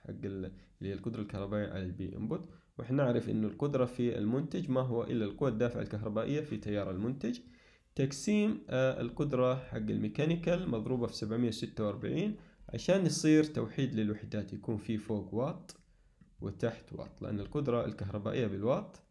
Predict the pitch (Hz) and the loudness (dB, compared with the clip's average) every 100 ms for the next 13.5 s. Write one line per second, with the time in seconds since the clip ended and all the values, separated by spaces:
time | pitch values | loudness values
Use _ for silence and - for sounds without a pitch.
0 | - 113 104 120 107 101 98 104 101 110 | -4 -2 -2 -2 -2 -2 -2 -4 -2 -4
1 | 95 95 95 165 165 110 110 - - - | -4 -6 -4 -4 -2 -4 -2 -4 -4 -4
2 | 107 104 107 107 - _ _ - 107 120 | -2 0 -2 -6 -14 _ _ -6 -6 0
3 | 110 107 - - 101 101 101 104 95 98 | 0 0 -6 -6 -4 -4 -4 -4 -4 -4
4 | 95 - - _ - 92 101 101 92 95 | -6 -10 -20 _ -8 -4 -2 -2 -4 -8
5 | - - 95 92 98 92 98 92 92 92 | -10 -6 -6 -6 -6 -6 -6 -6 -6 -10
6 | - 85 92 - - - - - _ _ | -10 -8 -8 -8 -8 -8 -14 -20 _ _
7 | - - - _ _ - _ _ 190 220 | -20 -20 -20 _ _ -20 _ _ 2 2
8 | 214 185 180 151 139 143 110 101 - 110 | 2 2 6 6 6 4 0 0 -2 -2
9 | - - - 185 190 - - 156 180 190 | -2 -4 0 2 0 -2 0 2 2 0
10 | 180 151 170 170 127 139 123 104 147 127 | 0 2 2 2 2 2 2 2 2 2
11 | 107 131 117 104 92 98 98 - 85 87 | -2 -2 -4 -4 -4 -4 -4 -2 -4 -4
12 | - 156 170 165 143 143 143 180 160 117 | -4 -2 -2 0 0 2 2 2 0 0
13 | 117 127 143 156 | 0 2 2 2